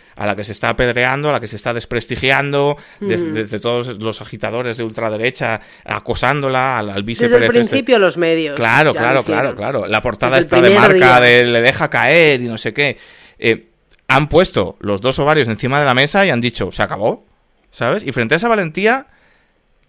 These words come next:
Speaker 1: los señoros traicionándose entre ellos, eh, corriendo como ratas a abandonar el barco,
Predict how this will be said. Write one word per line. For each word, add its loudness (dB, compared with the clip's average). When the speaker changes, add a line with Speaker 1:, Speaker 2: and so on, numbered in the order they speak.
Speaker 1:
los 2
señoros -2
traicionándose 0
entre -2
ellos, -4
eh, -2
corriendo -2
como 0
ratas -2
a -4
abandonar -2
el 0
barco, 0